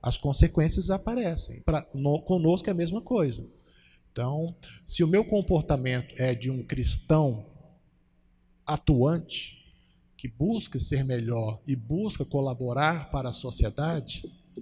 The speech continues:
ao apoiar o próximo, seja um parente, seja um colega de trabalho, seja com quem convivermos, aí sim eu já estarei, pelo amor, fazendo essa redenção e fazendo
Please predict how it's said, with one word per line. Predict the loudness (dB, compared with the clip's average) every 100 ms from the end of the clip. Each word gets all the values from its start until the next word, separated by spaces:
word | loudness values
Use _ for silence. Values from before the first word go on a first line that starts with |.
| -12 -4
ao | 2 4 4 2 -2
apoiar | -2 0 0 0 0 0
o | 0
próximo, | 2 4 2 0 -6 -4
seja | 2 2 2
um | -2
parente, | -4 -2 0 -2 -4 -6
seja | -4 -4
um | -2
colega | -2 -2 -4
de | -6
trabalho, | -8 -4 -2 -2 -4
seja | -4 -4 -2 -4 -6 -18 -20 -20 _
com | -8 -4
quem | -4 -4
convivermos, | -2 -2 0 -2 0 0 0 -2 -6 -12 -16 -20 -20 _ _ _
aí | -4 -2 0
sim | 0 0 0
eu | 2
já | 2
estarei, | 2 2 0 0 -4
pelo | 2 2 4 4
amor, | 4 0 0 -2 -10 -20 _ _ _ _ _ _ _ -4
fazendo | -2 0 0 0
essa | 2 2
redenção | 4 2 0 -2 -2 -4 -12 _ _ _ _ _ _
e | -4
fazendo | 0 0 0 -2 -2 -2 -4 -6